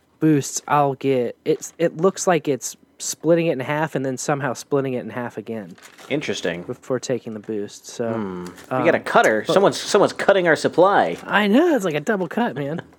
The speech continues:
Speaker 1: Um, so I had one from Cotton Gin
Speaker 2: Yep.
Speaker 1: and one from Brian of London, both on the seventeenth.
Speaker 2: On the seventeenth. That
Speaker 1: And
Speaker 2: was
Speaker 1: then also an,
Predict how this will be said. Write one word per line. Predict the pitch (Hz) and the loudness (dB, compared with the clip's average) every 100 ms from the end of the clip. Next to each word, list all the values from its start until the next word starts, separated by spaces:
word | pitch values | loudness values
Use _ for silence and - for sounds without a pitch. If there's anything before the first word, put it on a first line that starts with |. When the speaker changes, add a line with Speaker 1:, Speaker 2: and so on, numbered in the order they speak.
| - | -4
Speaker 1:
Um, | 156 160 151 139 135 131 _ - - - - - - | 2 4 6 4 0 -6 _ -20 -20 -20 -20 -20 -8
so | - 180 | 2 4
I | |
had | 190 180 | 4 4
one | 190 | 2
from | - 139 | 0 -4
Cotton | - 160 170 190 165 | 0 2 2 -2 -4
Gin | 170 180 180 180 _ _ _ | -2 -2 -2 -4 _ _ _
Speaker 2:
Yep. | 123 - - _ _ _ _ _ - | 2 2 -4 _ _ _ _ _ -10
Speaker 1:
and | 151 | -4
one | 151 151 | -4 0
from | 156 131 | -2 0
Brian | 143 151 147 | 0 2 0
of | 123 | -2
London, | 131 135 120 113 | -2 0 -2 -2
both | 120 120 | -4 -4
on | 117 | -6
the | 110 | -8
seventeenth. | - 107 104 - 107 101 | -6 -8 -10 -12 -12 -4
Speaker 2:
On | 101 | -4
the | 95 | -4
seventeenth. | - 104 101 - 95 87 - - - _ _ | 0 0 0 -6 -8 -8 -14 -20 -20 _ _
That | 135 | 2
Speaker 1:
And | 165 | 2
Speaker 2:
was | 147 | 2
Speaker 1:
then | |
also | 147 143 143 | 2 0 -2
an, | 131 | -2